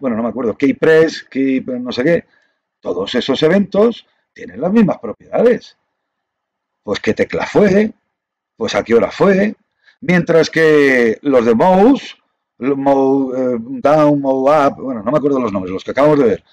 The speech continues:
todos esos eventos tendrán información muy parecida. Ah, bueno, entonces lo que hay es, por decirlo de alguna manera, clases de eventos. O sea, eventos que comparten las mismas propiedades y métodos. Eso lo hacíamos con la función constructora. Y de hecho JavaScript,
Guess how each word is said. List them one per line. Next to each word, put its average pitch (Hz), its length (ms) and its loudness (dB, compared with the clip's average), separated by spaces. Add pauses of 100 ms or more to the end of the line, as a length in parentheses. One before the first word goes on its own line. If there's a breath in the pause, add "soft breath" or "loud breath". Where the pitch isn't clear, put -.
(400)
todos 98 300 -4
esos 107 260 -10
eventos 131 480 0
tendrán 95 320 -6
información 113 540 -4
muy 196 140 0
parecida. 139 640 0 (800)
Ah, 131 200 -2 (720)
bueno, 110 280 0
entonces 120 340 -2
lo 131 120 2
que 123 100 0
hay 135 140 4
es, 139 160 0
por 180 320 -4
decirlo 123 260 -2
de - 20 2
alguna 117 160 -2
manera, 127 240 0
clases 127 400 0
de 110 80 0
eventos. - 480 -10 (480)
O - 120 -2
sea, 135 300 0 (640 soft breath)
eventos 160 440 0
que 180 80 -2
comparten 208 420 2
las 175 100 4
mismas 139 220 -2
propiedades 170 400 2
y 117 60 -2
métodos. 123 420 0
Eso 156 180 0
lo 151 80 4
hacíamos 139 320 0
con 165 120 2
la 123 80 0
función 113 340 -4
constructora. - 540 -6 (480)
Y 95 100 -12
de 90 140 -6
hecho - 180 -6
JavaScript, 151 540 0